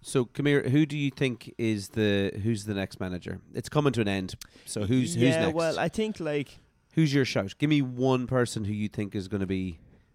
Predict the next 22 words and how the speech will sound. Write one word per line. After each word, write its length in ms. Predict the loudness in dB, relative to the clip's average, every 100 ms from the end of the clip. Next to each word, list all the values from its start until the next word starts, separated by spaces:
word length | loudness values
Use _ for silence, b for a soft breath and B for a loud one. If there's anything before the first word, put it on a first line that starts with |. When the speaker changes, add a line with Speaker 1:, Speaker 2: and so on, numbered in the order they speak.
| b _ -6
Speaker 1:
the 140 | -2
next 300 | 0 -2 -2
Speaker 2:
Well, 80 | 0
Speaker 1:
Ireland 180 | 0 0
Speaker 2:
I, 40 | 0
Speaker 1:
manager. 340 | 0 -2 -6 -8
Speaker 2:
I, 80 | -10 -8
I, 40 |
what 480 | -12 -10 -6 -4 -4
the 100 | -6
kind 260 | -6 -6 -6
of 120 | -4
person 320 | 0 0 -2
I'd 240 | -4 -4 -2
like, 460 | -2 0 -2 -10 _ _ _ _ _ _ -12
and 380 | -8 -6 -6 -8
you 160 | -6 -4
won't 360 | -2 -2 -2
get 180 | -2 -4
him 140 | -2 -6
anyway, 340 | -4 -6 -8 _ _ _ _
but 300 | -2 -2 -2